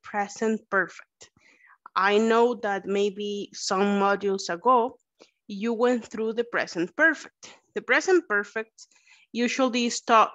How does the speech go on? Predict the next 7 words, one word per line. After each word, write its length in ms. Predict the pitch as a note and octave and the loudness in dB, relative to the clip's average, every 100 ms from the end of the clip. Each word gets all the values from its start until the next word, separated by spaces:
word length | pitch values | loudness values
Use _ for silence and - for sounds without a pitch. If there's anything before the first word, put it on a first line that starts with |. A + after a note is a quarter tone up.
| - | -4
is 240 | A#3 A3 - _ _ - | -4 -4 -14 _ _ -4
used 480 | B3+ C#4+ A3+ - - | 0 2 0 -4 -10
to 80 | B3 | -8
talk 320 | A#3 F#3 - | 0 0 0
about, 420 | G#3 G3 G3 G3+ - _ _ _ _ _ _ _ _ _ _ _ | -4 0 0 -2 -6 _ _ _ _ _ _ _ _ _ _ _
um, 440 | G3 F#3 F3 E3+ - - _ _ _ _ _ | -6 -4 -4 -4 -6 -16 _ _ _ _ _
experiences, 1000 | - - D#4+ D4 G3 D#3 - - - | -10 2 4 6 4 2 -6 -12 -18